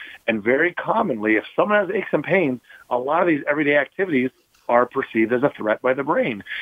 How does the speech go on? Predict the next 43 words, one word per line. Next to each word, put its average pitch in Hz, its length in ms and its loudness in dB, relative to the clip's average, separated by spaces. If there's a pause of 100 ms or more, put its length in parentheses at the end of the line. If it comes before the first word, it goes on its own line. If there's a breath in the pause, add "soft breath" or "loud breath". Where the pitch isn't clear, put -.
(180 loud breath)
So 143 60 4
instead 175 360 2
of 170 120 -2
saying, 147 140 0
"Hey, 156 240 0
let's 185 220 -2
avoid 131 580 0
these 107 180 -4
activities," 104 560 0 (220 loud breath)
what 131 200 4
we 247 260 0 (160)
do 107 300 2 (240 loud breath)
is 113 120 0
we 139 200 0
use 165 280 -2
those 175 180 2
activities 151 600 0 (280)
to 135 120 4
draw 131 440 0
out 120 160 -4
deeper 143 400 -2
and 120 260 0
deeper 120 460 2 (240)
disconnects 120 640 2
in 113 80 -2
the 101 80 0
nervous 110 280 2
system. 101 380 -2 (260 loud breath)
And 104 120 2
then 110 80 2
we 110 60 2
just 110 160 -4
go 110 140 2
through 120 160 -4
that 123 200 0
process 131 480 -2
of 104 100 -8 (160)
finding 101 480 0 (320)
which 113 280 4 (140)
joint 135 260 -2
action. 131 480 -2 (260 loud breath)
Is 95 100 0
it 95 80 0